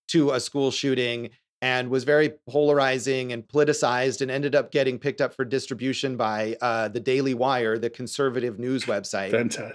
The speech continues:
Speaker 1: And they, they took that movie on. But I mean, it was a movie that premiered at the Venice Film Festival, and it has recognizable stars in it. I mean, it was a legit film, but that took the, uh, approach of, "Hey, you know, we should, you, students should be fighting back,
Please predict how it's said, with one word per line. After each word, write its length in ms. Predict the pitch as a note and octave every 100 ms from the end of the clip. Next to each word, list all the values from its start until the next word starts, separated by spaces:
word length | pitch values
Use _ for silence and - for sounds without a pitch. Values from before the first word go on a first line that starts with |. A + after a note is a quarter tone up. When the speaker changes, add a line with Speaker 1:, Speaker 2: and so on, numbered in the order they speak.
| B2
Speaker 1:
And 80 | D3
they, 280 | D#3 D#3+ - _ -
they 220 | D#3+ F3+
took 220 | G#3 G3
that 180 | F3 E3
movie 180 | D#3+ F3
on. 120 | F3+
But 140 | C4+
I 40 | D4
mean, 160 | D4+
it 60 | C#4+
was 160 | C4+
a 20 | B3+
movie 200 | C4+ C#4+
that 140 | A#3+
premiered 320 | G#3+ G3+ A3
at 60 | G#3+
the 80 | F3
Venice 320 | D#3 D#3+ D#3+
Film 220 | F#3 F#3
Festival, 500 | - - E3+ F#3 F3
and 80 | D#3
it 80 | C#3
has 220 | D#3 D#3+
recognizable 540 | D#3+ D#3 C#3+ C#3 B2+
stars 340 | B2+ E3+ E3+ D#3+
in 80 | F3
it. 100 | E3
I 60 | D#3
mean, 80 |
it 60 | D#3
was 140 | E3
a 60 | D#3
legit 400 | D#3+ F#3+ B3 -
film, 540 | - A#3 E3+ B2 A#2+ - _ _ _ -
but 440 | B2+ D#3+ D3+ D3+ _ -
that 220 | E3 E3+
took 220 | - G3
the, 140 | G3 F3
uh, 120 | C#3+
approach 680 | D#3 C#3+ - F#3 E3+ D3+ - -
of, 540 | D#3 C#3+ C3+ C3 A2+ _ _ _ _ -
"Hey, 600 | F3+ F3+ D#3 C#3 C3+ - _ _ -
you 160 | D3+
know, 180 | D3 B2+
we 180 | B2+ D3+
should, 280 | D3+ C#3+ A2+
you, 200 | D3 C#3+ _ - C#3 _ _
students 380 | - G#3+ G#3+ F#3
should 160 | F#3 D#3
be 80 |
fighting 460 | C#3+ - E3+ D#3 C#3
back, 420 | C#3 C3+ - -